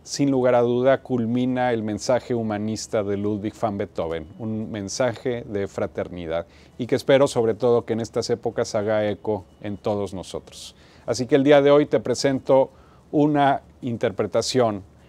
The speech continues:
de los coros y la Orquesta Sinfónica de Londres bajo la batuta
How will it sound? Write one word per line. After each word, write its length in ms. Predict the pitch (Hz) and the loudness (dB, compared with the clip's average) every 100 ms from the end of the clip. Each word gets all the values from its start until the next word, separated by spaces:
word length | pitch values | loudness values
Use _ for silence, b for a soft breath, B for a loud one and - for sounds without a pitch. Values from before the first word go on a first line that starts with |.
| b b - | b b -6
de 160 | 104 | -4
los 240 | 101 95 - | -2 -4 2
coros 680 | 135 139 147 143 - - - | 8 8 8 2 -2 -14 -12
y 80 | 104 | -6
la 140 | 104 | -4
Orquesta 400 | 101 - 127 139 | -2 -2 -2 -2
Sinfónica 600 | 117 120 - 123 120 123 | -4 -4 -2 -2 0 0
de 120 | 110 113 | 2 2
Londres 580 | 123 123 127 131 - - | 2 0 -4 -6 -10 0
bajo 300 | 139 143 143 | 2 4 4
la 100 | 123 | 4
batuta 680 | 110 101 131 117 127 117 117 | 2 0 -2 -2 2 2 2